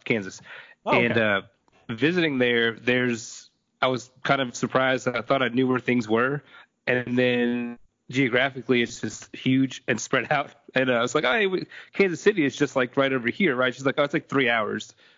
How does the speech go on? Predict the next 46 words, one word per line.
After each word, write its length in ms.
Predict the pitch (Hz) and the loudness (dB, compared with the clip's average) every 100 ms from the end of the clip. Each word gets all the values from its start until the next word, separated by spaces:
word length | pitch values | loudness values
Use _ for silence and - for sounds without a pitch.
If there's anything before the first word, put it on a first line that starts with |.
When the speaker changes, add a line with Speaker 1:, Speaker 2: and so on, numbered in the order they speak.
| - | -2
Speaker 1:
whatever 360 | 131 131 120 | 2 2 0
way." 180 | 117 123 | 2 2
Speaker 2:
Yeah. 40 | 117 | 2
Speaker 1:
And 80 | |
I'm 60 | 113 | 0
like, 160 | 107 - | -4 0
"Oh, 260 | 190 139 107 | 0 0 -6
shit, 280 | - 160 - | -2 -2 0
okay." 280 | 135 104 107 _ _ _ - | -2 -2 -4 _ _ _ -6
Yeah, 120 | - 107 | -2 0
so 120 | 113 | 2
Speaker 2:
Yeah. 120 | 123 | 2
Speaker 1:
I, 80 | 143 | 0
I 40 | |
could 120 | 139 | 0
imagine 460 | 147 135 135 127 120 - | 0 2 0 0 -6 -8
touring 380 | - 156 151 139 | -2 2 2 2
is 120 | 123 | 0
not 260 | 120 120 120 | 2 2 2
easy 340 | 120 117 120 | 0 2 2
in, 100 | 120 123 | 2 0
in, 220 | 131 120 - _ _ _ - | 0 -2 -6 _ _ _ -4
in 120 | 156 | -2
a 40 | |
place 400 | 131 147 143 - _ - | 0 0 0 -6 _ -2
like 220 | 123 - | -2 0
that 160 | 127 | 0
where 100 | 120 | 2
everything's 380 | 123 117 117 110 | 0 0 -4 -4
so 180 | - 139 | -2 -2
spread 280 | - 131 117 | -2 0 2
out 200 | 113 107 | 2 0
and, 160 | 101 - | -6 -6
you 80 | 117 | -2
know. 160 | 101 98 - - - _ - - _ _ _ - | -2 -2 -10 -20 -20 _ -20 -20 _ _ _ -6
Speaker 2:
Oh, 160 | 185 135 | -2 0
definitely. 500 | 131 120 107 101 101 _ _ - | -2 -4 -10 -12 -16 _ _ -6
I 60 | |
mean, 240 | 160 156 143 | -2 -2 -4
it's, 300 | 139 - 160 | -8 -8 -8
um, 420 | 143 123 110 110 - _ _ _ | -4 -4 -6 -12 -16 _ _ _
it's 160 | 165 143 | -12 -10
really 400 | 214 247 233 202 | -10 -6 -2 -2
hard 280 | 180 175 147 | 0 -2 -4
to 80 | 139 | -8
tour, 500 | - 147 143 131 | -6 -4 -2 -4